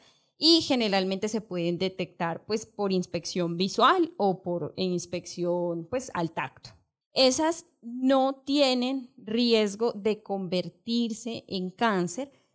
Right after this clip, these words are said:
pero sí pueden ser muy molestas, dolorosas y, e incómodas, ¿cierto? Para el momento de tener, por ejemplo, una relación sexual, pues el tener una, una de estas lesiones. Las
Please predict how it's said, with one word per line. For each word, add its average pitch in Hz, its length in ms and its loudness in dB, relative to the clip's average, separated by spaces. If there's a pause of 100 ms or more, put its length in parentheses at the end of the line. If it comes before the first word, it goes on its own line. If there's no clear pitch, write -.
pero 311 140 0
sí 285 140 2
pueden 226 300 2
ser 220 160 0
muy 202 180 -2
molestas, 185 840 0
dolorosas 185 1400 0
y, - 400 -4
e 208 80 -2
incómodas, 185 840 0
¿cierto? 214 380 -4
Para 185 220 -2
el 185 80 0
momento 180 480 -2
de 196 160 -2
tener, 175 380 -4 (140)
por 233 140 -2
ejemplo, 185 420 -2
una 185 480 -2 (280)
relación 180 480 0
sexual, 277 360 -4
pues - 160 -8
el 175 120 -6
tener 170 340 -4
una, 170 500 -6
una 170 240 -10
de 165 100 -4
estas 170 280 -10
lesiones. 165 560 -6
Las 233 500 -2